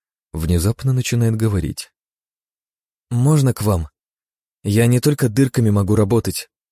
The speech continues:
умею стрелять. Медицинский почти закончила». Секунду размышляю. Медик, пусть даже не доучившийся, нам не помешает. Остается вопрос мотивации и потенциальной лояльности. Спрашиваю.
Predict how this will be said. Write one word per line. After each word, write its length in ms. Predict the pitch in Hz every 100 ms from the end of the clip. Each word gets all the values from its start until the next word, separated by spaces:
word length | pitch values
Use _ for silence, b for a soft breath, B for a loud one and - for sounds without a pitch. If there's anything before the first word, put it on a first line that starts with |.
| _ -
умею 280 | 117 131 120
стрелять. 560 | - 131 139 98 - _ _ _ _ _ _
Медицинский 580 | 113 113 117 156 139 117
почти 340 | 113 - -
закончила». 600 | 104 104 107 95 92 85 - _ _ _ _ _ _ _ _ _ _ _ -
Секунду 420 | - 101 143 151
размышляю. 720 | 151 151 143 92 80 76 101 _ _ _ _ -
Медик, 480 | 90 123 120 - -
пусть 220 | 90 78
даже 240 | 90 85
не 100 | 87
доучившийся, 720 | 82 80 78 - 120 - - 78
нам 160 | 82
не 80 | 85
помешает. 680 | 87 90 95 104 76 - - _ _ _ _ _ -
Остается 420 | 110 - 95 92
вопрос 360 | 85 92 90 87
мотивации 560 | 85 87 104 110 -
и 40 | 78
потенциальной 600 | 85 90 87 87 85 85
лояльности. 680 | 90 87 76 - - - - _ _ _ _
Спрашиваю. 640 | - - 85 76 82 85